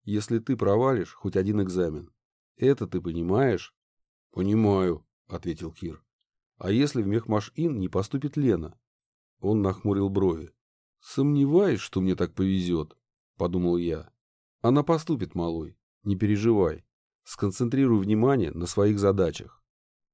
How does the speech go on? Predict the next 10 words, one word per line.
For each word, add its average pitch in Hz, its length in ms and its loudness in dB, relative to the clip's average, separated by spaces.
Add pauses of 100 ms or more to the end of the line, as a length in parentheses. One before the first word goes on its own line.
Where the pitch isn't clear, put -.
(380)
После 98 260 -4
беседы 95 380 0
в - 40 -6
саду 104 280 2
мы 92 100 0
с - 60 -12
Кириллом 87 440 -4
пошли 90 300 -6
в 95 80 -2
дом. 82 320 -4